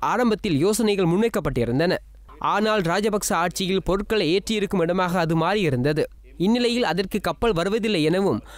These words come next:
மற்றும் கடன் சுமை காணப்படுவதாகவும் தெரிவித்து அதனை விற்க அரசினால் முயற்சிகள் எடுக்கப்பட்டுள்ளன. ஆனால் இதனை விற்காது சேவைகள் வழங்கும் நிலையமாக மாற்றினால் தொடர்ந்தும் நடத்தி செல்லலாம். அதேபோல் கட்பிட்டி பகுதியில் காணப்படும் தீவுகளை விற்கவும் முயற்சிக்கப்படுகின்றன.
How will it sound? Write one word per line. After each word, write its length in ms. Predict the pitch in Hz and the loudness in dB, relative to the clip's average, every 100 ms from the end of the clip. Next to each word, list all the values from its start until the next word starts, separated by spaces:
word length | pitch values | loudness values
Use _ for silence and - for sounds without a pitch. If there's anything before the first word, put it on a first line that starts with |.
| - | -8
மற்றும் 300 | 175 180 247 | -4 0 0
கடன் 300 | 208 175 262 | 0 0 2
சுமை 260 | 277 226 226 196 | 2 2 0 0
காணப்படுவதாகவும் 760 | 196 233 202 180 170 160 185 | -2 0 0 0 0 0 0
தெரிவித்து 460 | 160 160 196 196 139 113 - - | 2 0 -2 0 0 -2 -6 -16
அதனை 380 | - 170 233 247 | -6 -2 0 0
விற்க 260 | 190 196 220 208 247 | -2 -4 -2 0 0
அரசினால் 420 | 214 - 220 180 | -2 0 0 2
முயற்சிகள் 380 | 180 202 214 190 | 2 2 0 2
எடுக்கப்பட்டுள்ளன. 640 | 180 214 170 135 135 165 170 - - - | 0 0 -2 0 0 2 0 -4 -16 -8
ஆனால் 400 | 139 165 214 208 | -2 0 2 0
இதனை 300 | 147 190 214 | 2 2 2
விற்காது 460 | 175 160 214 202 202 | 0 -4 -2 0 0
சேவைகள் 560 | - 196 233 220 214 | 0 0 0 0 2
வழங்கும் 300 | 185 190 185 160 | 2 2 2 2
நிலையமாக 420 | 190 202 196 185 | 2 2 0 0
மாற்றினால் 560 | 147 160 190 185 175 170 - - 175 | 0 0 0 0 0 -4 -10 -6 -2
தொடர்ந்தும் 380 | 208 247 254 202 | 2 2 2 2
நடத்தி 280 | 196 233 | 0 -2
செல்லலாம். 480 | 220 202 170 165 151 - - - | 0 0 2 0 -2 -6 -16 -12
அதேபோல் 580 | - 156 226 214 214 214 | -6 0 0 2 2 0
கட்பிட்டி 420 | 180 165 240 190 202 | -4 -4 -4 -2 -2
பகுதியில் 520 | 185 180 190 185 190 | 0 2 0 0 0
காணப்படும் 500 | - 180 208 196 196 | -2 -2 0 0 0
தீவுகளை 420 | 165 208 214 208 | 0 0 2 2
விற்கவும் 400 | 165 160 202 202 175 | 0 0 0 2 2
முயற்சிக்கப்படுகின்றன. 800 | 196 220 - 151 139 135 165 | 0 -2 -4 -2 2 2 2